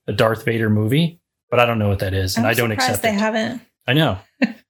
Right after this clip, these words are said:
Speaker 1: And, like, the, the best part of Rogue One, a, a later Star Wars movie for non-Star Wars nerds, was a two-minute sequence when Vader comes in and smokes everybody. It's the first time you really get to see that as Darth Vader. And I was just like, <gasps>
Speaker 2: It's his favorite.
Speaker 1: It is. It's my favorite. But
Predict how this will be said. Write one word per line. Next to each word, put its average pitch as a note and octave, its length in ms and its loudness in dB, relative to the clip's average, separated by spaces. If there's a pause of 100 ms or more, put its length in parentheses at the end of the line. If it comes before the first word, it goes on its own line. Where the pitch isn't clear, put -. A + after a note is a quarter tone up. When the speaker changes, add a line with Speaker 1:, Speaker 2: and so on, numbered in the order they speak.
Speaker 1:
And, D#3 200 0
like, E3+ 220 0
the, F3 80 0
the D#3+ 160 -4
best D3 320 0
part E3+ 180 0
of C3 120 -4
Rogue C#3+ 200 0
One, F3 400 0 (140)
a, A#2+ 40 2
a B2+ 180 0
later B2 340 0
Star C#3+ 320 0
Wars D3 240 -4
movie D#3 260 0
for B2 180 0
non-Star B2 540 0
Wars C#3 340 -4 (160)
nerds, D#3+ 500 0 (100)
was C#3+ 180 4
a D3 60 4
two-minute F3+ 500 0
sequence C#3+ 480 0
when B2 140 -4
Vader D3 240 0
comes C#3 320 -2
in C3+ 320 -2
and C#3 120 4
smokes E3+ 560 0
everybody. A#2+ 600 2 (160)
It's - 140 0
the - 80 -2
first F3 260 -2
time D3 160 2
you C3+ 100 0
really C3+ 440 -2
get B2+ 180 -4
to - 60 -4
see A#2+ 260 0
that G2+ 340 2
as A#2 220 2
Darth G#2 300 -2
Vader. F#2+ 480 -6
And A#2 100 2
I A#2 80 6
was G#2+ 80 0
just A2 160 0
like, G#2 180 -4
<gasps> - 880 -14
Speaker 2:
It's - 140 -12
his A#3 140 -4
favorite. - 600 0
Speaker 1:
It G2+ 120 2
is. F2 320 -2
It's A#2 100 0
my G#2+ 140 2
favorite. F#2+ 420 -4
But C#3 340 2